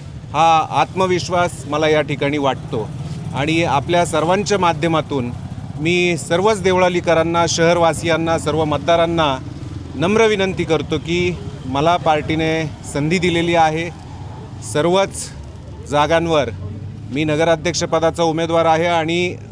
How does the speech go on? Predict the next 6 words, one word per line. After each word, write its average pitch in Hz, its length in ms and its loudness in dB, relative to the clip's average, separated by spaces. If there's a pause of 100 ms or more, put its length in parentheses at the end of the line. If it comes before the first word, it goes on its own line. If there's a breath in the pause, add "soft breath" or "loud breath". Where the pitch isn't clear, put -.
(140)
बाकीच्या 151 540 0
एकवीस 170 360 0
जागांवर 160 600 2 (680 loud breath)
आपण 170 280 0
चांगल्यात 160 400 2
चांगले 170 580 0